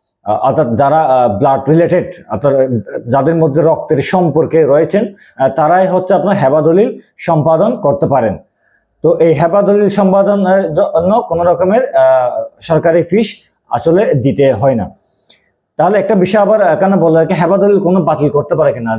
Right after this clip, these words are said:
যেমন, আহ, আপনার পিতা আপনাকে একটা হেবা, আহ, দলিল, আহ, দিয়েছেন,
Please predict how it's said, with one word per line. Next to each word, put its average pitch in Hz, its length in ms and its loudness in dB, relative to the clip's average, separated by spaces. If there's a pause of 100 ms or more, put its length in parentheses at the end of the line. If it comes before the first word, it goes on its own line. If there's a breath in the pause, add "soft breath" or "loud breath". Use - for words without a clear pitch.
(100)
যেমন, 165 380 -2
আহ, 127 480 0
আপনার 135 300 -4
পিতা 131 260 -4
আপনাকে 151 460 -4
একটা 151 240 -2
হেবা, 143 340 -2 (280 loud breath)
আহ, 127 120 2
দলিল, 147 420 0
আহ, 120 260 2
দিয়েছেন, 123 500 -2